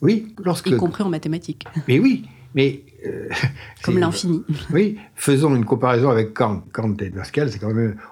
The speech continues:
Speaker 1: bien des opposés. Ben, Kant dit qu'à la base de toute expérience, il y a quand même les formes pures de l'intuition. Et l'intuition, c'est ce qui permet de faire des objets, mais c'est pas objectivable. Il n'y a pas de définition. Euh, l'espace et le temps, eh ben, ça s'intuitionne.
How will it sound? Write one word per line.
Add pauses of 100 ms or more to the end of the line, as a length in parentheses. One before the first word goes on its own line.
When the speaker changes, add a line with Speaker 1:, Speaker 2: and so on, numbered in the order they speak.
(140)
Speaker 1:
bien
des
opposés.
Ben,
Kant (100)
dit (360)
qu'à
la
base
de
toute
expérience,
il
y
a
quand
même (100)
les
formes
pures
de
l'intuition. (440)
Et
l'intuition, (240)
c'est
ce
qui
permet
de
faire
des
objets,
mais
c'est
pas
objectivable.
Il
n'y
a
pas
de
définition. (300)
Euh,
l'espace
et
le
temps, (420)
eh
ben,
ça
s'intuitionne.